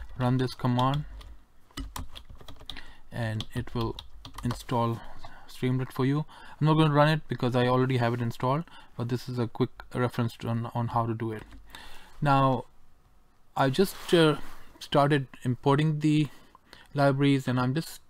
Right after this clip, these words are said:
going to write a very simple command saying S T dot title, where S T stands for Streamlit, and it just says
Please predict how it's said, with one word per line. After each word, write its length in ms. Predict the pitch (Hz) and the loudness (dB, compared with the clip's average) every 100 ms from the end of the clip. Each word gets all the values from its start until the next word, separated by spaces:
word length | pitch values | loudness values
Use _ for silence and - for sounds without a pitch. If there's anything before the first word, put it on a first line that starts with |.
| - 147 147 - | -12 -12 -10 -6
going 160 | - 135 | 0 2
to 80 | 127 | 2
write 300 | 127 127 127 | 2 2 0
a 40 | |
very 220 | 123 135 | -2 -2
simple 480 | 139 - 127 - 123 - - - - | -2 -2 -2 -2 -4 -6 -20 -20 -8
command 380 | - 123 117 120 | 0 2 2 0
saying 260 | - 120 120 | 0 -2 0
S 200 | 135 - | -2 0
T 160 | 139 | -2
dot 200 | 131 117 | 0 -2
title, 420 | - 117 120 156 151 - | 0 -2 -2 -4 -6 -4
where 240 | 123 117 | -2 0
S 140 | 120 - | -2 0
T 120 | 131 | 0
stands 380 | - 123 117 - | 0 0 0 0
for 200 | 123 117 | -2 -2
Streamlit, 440 | - 160 160 165 - - - - - | 0 0 2 0 -4 -18 -20 -16 -2
and 140 | 139 | 0
it 60 | 135 | 2
just 180 | 147 - | 2 2
says 360 | 127 123 - | 2 2 -2